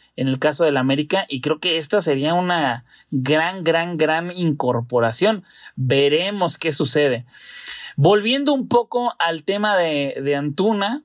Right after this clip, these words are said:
bueno, pues no se sabe qué, qué vaya a pasar. L-, lo que también se está rumorando es que hay un intercambio, ¿no? De Antuna por el Piojo Alvarado. No sé qué les parezca a ustedes.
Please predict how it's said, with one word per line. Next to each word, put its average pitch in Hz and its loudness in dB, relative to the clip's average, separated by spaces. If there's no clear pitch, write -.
bueno, 147 0
pues 131 0
no 147 2
se 156 0
sabe 151 2
qué, 151 -2
qué 156 0
vaya 156 6
a 147 -6
pasar. 165 0
L-, 143 2
lo 151 2
que 143 -2
también 143 0
se 165 -4
está 170 2
rumorando 170 2
es 147 -4
que 170 -2
hay 160 -2
un 160 -4
intercambio, 147 -2
¿no? 165 -2
De 143 0
Antuna 156 -2
por 131 2
el 123 0
Piojo 175 2
Alvarado. 131 2
No 175 4
sé 190 -2
qué 185 0
les 180 0
parezca 151 2
a - 0
ustedes. 165 2